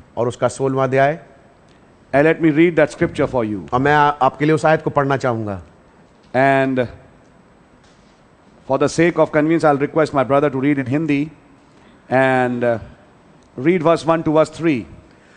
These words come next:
Speaker 1: और हम हिंद-, समय बचाने के लिए हिंदी में से पढ़ेंगे और हम पहली तीन आयतों को पढ़ेंगे सोलहवें अध्याय की निर-, गिनती की। कोरा जो लेवी का परपोता, कहात का पोता और यिसहार का पुत्र था,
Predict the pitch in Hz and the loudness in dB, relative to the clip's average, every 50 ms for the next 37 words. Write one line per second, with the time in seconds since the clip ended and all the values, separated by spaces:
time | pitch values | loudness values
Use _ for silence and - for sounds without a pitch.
0 | - - - 131 143 151 139 147 156 156 160 156 - - 104 - 160 160 180 185 | -20 -4 0 2 2 4 4 2 2 2 0 -4 -8 -12 -4 -2 2 2 4 4
1 | 180 175 175 175 170 175 170 170 180 151 151 151 151 156 160 151 127 - - - | 4 4 2 2 2 2 2 2 2 2 2 2 2 2 0 0 -2 -6 -12 -18
2 | - 123 139 113 151 151 - 156 151 156 165 170 175 190 196 - - - - - | -12 -10 -6 -6 -6 -4 -2 0 0 0 0 0 -2 -2 -2 -6 -10 -20 -20 -20
3 | - - - - - - - - 113 120 127 135 131 156 151 160 165 - 165 170 | -20 -20 -20 -20 -20 -18 -8 -6 -4 -4 -4 -4 -2 0 0 2 2 2 2 2
4 | 170 170 170 175 175 175 170 - 170 165 170 170 180 175 - 165 175 170 170 165 | 2 2 2 2 2 0 2 2 0 0 0 0 -2 -2 -2 -2 -2 0 -2 -2
5 | 156 156 160 165 170 170 175 180 170 165 151 151 - - 135 127 151 165 156 165 | 0 2 2 2 2 0 -2 -2 -2 -2 -6 -8 -8 -10 -6 -4 -4 -4 -2 -2
6 | 170 143 165 190 214 - - - _ _ _ _ _ _ _ _ _ - - _ | -2 -2 -2 -6 -6 -8 -14 -20 _ _ _ _ _ _ _ _ _ -20 -20 _
7 | _ _ _ - 233 254 285 311 320 320 294 240 269 233 214 220 233 240 220 269 | _ _ _ 2 4 6 6 6 6 4 4 4 4 4 4 4 4 4 2 2
8 | - 226 196 175 - 190 180 175 - 185 190 196 196 208 208 226 220 208 - - | 4 4 2 4 4 2 0 2 2 2 2 4 6 6 4 4 2 -2 -8 -10
9 | - - 170 160 170 202 220 190 - 202 185 - 185 190 185 185 190 185 196 208 | -2 2 4 6 6 6 4 4 2 0 0 2 2 0 2 4 4 4 4 4
10 | 208 202 - - - - - - - - - _ - 151 160 160 160 180 180 185 | 2 -2 -10 -18 -20 -20 -20 -20 -20 -20 -6 _ 2 2 2 4 2 2 0 0
11 | - - 165 208 240 233 233 190 170 - 196 190 - 175 170 - 147 147 147 147 | 0 2 4 4 4 4 2 2 2 2 0 2 2 2 2 2 4 4 4 4
12 | 160 175 - - - | 2 0 -6 -14 -20